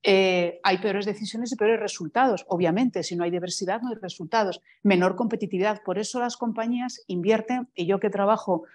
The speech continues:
a caballo entre este país y España, todos los proyectos que, em, llevo desarrollando en temas de diversidad hace muchos años, eh, empezamos y se han de empezar siempre por sesgos.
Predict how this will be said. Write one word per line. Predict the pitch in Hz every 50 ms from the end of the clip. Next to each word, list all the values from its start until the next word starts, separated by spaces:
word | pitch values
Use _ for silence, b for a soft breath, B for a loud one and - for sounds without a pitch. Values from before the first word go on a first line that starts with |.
| B B B
a | 160 151
caballo | 147 160 170 208 214 196 170
entre | 165 160 165 165 160 151 - -
este | - 180 - - 196
país | 190 190 185 190 214 202 - - -
y | - 165
España, | 160 - - - 214 226 214 208 226 233 226 B B B B B B B _
todos | - 208 208 226 214
los | 220 226 220
proyectos | 220 220 214 208 214 220 226 240 247 240 - - 180 165 -
que, | - - 180 175 165 170 170 170 - _
em, | - 170 175 175 175 175 170 170 165
llevo | 160 175 175 196
desarrollando | 202 196 - 202 185 190 180 190 220 233 220 196
en | 170 160
temas | 180 180 190 185
de | 196 190
diversidad | 185 175 180 175 - - 190 202 180 165
hace | 165 - 196
muchos | 190 185 - 202 - -
años, | 220 220 214 208 202 240 240 - b b b b b b b b _ _ _ _
eh, | - 190 185 180 175 170 170 165 165 160 -
empezamos | - 202 175 190 196 - 202 190 202 214 220 - - _
y | - 175
se | - 190
han | 180 185
de | 190
empezar | 180 190 180 - 190 185
siempre | - - 208 196 240 240
por | 240 180 143
sesgos. | - - 139 131 - - - - - - -